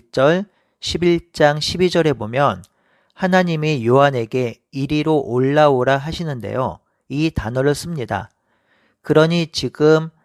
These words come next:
하나님이 고넬료의 기도와 구제를 받으셨다는 것은 고넬료를 받으신 것과 같은 의미입니다.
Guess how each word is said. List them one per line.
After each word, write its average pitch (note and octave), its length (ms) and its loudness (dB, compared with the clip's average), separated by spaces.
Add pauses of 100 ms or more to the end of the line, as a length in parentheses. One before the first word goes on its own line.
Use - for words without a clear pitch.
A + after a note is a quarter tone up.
(120)
하나님이 D3+ 880 -4 (400)
고넬료의 D3+ 760 2
기도와 C3+ 680 2
구제를 C#3+ 560 -2
받으셨다는 C#3+ 840 -4
것은 A#2 460 -6 (640)
고넬료를 E3 680 2
받으신 C#3+ 540 -4
것과 C3 340 0
같은 C#3+ 500 -6
의미입니다. B2 760 -6